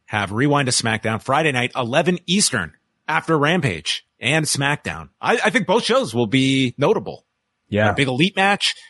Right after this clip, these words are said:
Speaker 1: and SmackDown coming off of the Rumble. Like, both should have some, uh, important things on each, each program.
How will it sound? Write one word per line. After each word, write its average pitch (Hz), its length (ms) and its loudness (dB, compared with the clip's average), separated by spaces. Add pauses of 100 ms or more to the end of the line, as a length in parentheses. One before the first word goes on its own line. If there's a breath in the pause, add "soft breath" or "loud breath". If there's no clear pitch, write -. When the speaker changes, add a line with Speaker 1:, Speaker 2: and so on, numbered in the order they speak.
(120)
Speaker 1:
and 117 220 -4
SmackDown 147 520 0
coming 135 240 0
off 131 320 0
of 127 160 -2
the 123 100 0
Rumble. 120 340 2
Like, 87 180 -8
both 120 200 -2
should 113 180 -4
have 107 260 -2
some, 95 300 -6 (280 loud breath)
uh, 90 320 0 (420)
important 160 380 -2
things 101 440 -2
on 98 360 -6 (120)
each, - 440 -4
each 117 220 -8
program. 80 340 -6